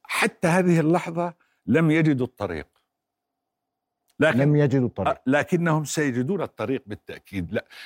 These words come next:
Speaker 1: يمكن أن نفعل الكثير، ويمكن أن نبدأ من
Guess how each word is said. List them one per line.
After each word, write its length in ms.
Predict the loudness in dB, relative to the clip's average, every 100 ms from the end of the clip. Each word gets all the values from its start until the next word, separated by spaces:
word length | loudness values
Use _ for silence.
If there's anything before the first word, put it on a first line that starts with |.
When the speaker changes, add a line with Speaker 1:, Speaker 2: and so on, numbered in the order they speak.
| -2
Speaker 1:
يمكن 280 | 0 2 2
أن 140 | 2
نفعل 280 | 0 -2 -4
الكثير، 580 | -2 -4 -2 -2 0 -2
ويمكن 440 | -2 -2 -4 -6
أن 160 | -2 0
نبدأ 360 | 0 0 -2 -8 -20 -20 _
من 440 | 2 4 4 0